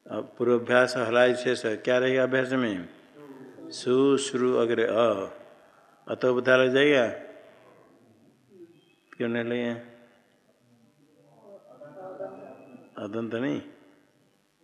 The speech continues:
उपधा ना उपधा? उपधा में अ नहीं, अचोणित लगेगा। हैं?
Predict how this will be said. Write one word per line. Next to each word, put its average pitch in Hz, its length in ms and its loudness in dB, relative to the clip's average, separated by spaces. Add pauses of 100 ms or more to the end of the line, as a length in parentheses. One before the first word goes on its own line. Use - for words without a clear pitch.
(1700)
उपधा 113 300 0
ना 165 160 4
उपधा? 127 680 -2 (1200)
उपधा 123 380 2
में 139 160 6
अ 117 120 2
नहीं, 98 300 -4 (680)
अचोणित 135 440 2
लगेगा। 147 520 6 (2000)
हैं? 143 440 -2